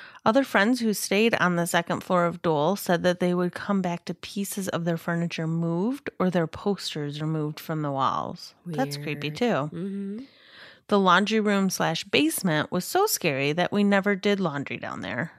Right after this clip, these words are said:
Speaker 1: Fuck no, it's a basement.
Speaker 2: I don't blame you.
Speaker 1: You, she says, you just could feel something was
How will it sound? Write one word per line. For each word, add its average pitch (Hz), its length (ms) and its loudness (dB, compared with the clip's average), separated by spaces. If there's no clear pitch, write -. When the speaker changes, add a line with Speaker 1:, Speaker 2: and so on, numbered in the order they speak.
Speaker 1:
Fuck - 320 -10
no, 302 400 -2
it's 294 120 -8
a 294 40 -4
basement. 196 500 -2
Speaker 2:
I 208 60 -12
don't 196 180 -12
blame 214 280 -12
you. 190 140 -12
Speaker 1:
You, 220 680 6
she - 140 0
says, 180 280 2
you 190 120 4
just 180 280 -2
could 175 180 0
feel 196 360 2
something 185 420 2
was 175 160 0